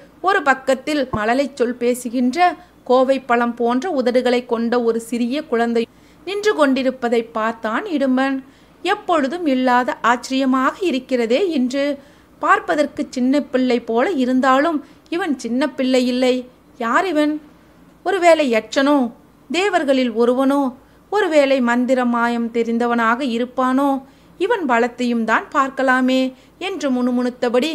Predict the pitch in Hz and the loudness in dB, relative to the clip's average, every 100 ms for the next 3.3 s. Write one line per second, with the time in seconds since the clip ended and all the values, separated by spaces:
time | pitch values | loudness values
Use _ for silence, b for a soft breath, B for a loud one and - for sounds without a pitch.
0 | - B B - 392 381 311 277 247 226 | -6 B B -4 0 2 0 0 -2 0
1 | 247 240 220 226 415 294 262 262 262 269 | 0 -2 -2 -4 -4 -2 0 0 0 -2
2 | 262 b b b b - 320 359 320 285 | -8 b b b b 2 4 4 2 2
3 | 240 269 | 2 0